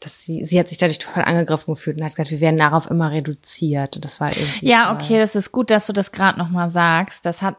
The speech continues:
Speaker 2: ich hab auch grad nochmal reflektiert und ich glaube, der Blickwinkel, den ich grad auch gegeben hab, war natürlich sehr einseitig, weil nämlich diese ganze Pressereise nämlich auch um Entwicklung ging. Also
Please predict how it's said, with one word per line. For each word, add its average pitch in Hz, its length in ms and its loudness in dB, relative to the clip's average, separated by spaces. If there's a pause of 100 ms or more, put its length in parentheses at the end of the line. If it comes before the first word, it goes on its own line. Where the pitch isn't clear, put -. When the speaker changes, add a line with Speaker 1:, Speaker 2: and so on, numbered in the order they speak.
Speaker 2:
ich 165 220 -4
hab 196 140 -4
auch - 160 -6
grad 196 240 -4
nochmal 185 260 -2
reflektiert 185 840 -2
und 175 120 -6
ich - 80 -16
glaube, 180 320 4
der 175 140 2
Blickwinkel, 196 580 0
den 175 200 -2
ich - 160 -8
grad 180 200 0
auch - 220 -2
gegeben 175 460 -2
hab, 165 180 -4
war 165 120 2
natürlich 170 460 -4
sehr 175 160 -2
einseitig, 180 760 2 (400)
weil 180 580 4
nämlich 185 300 0
diese 175 240 -4
ganze 185 420 2
Pressereise 170 920 0 (100)
nämlich 165 400 -4
auch 165 400 0
um 160 460 -4 (220)
Entwicklung 175 680 0
ging. 170 320 4
Also 160 360 -2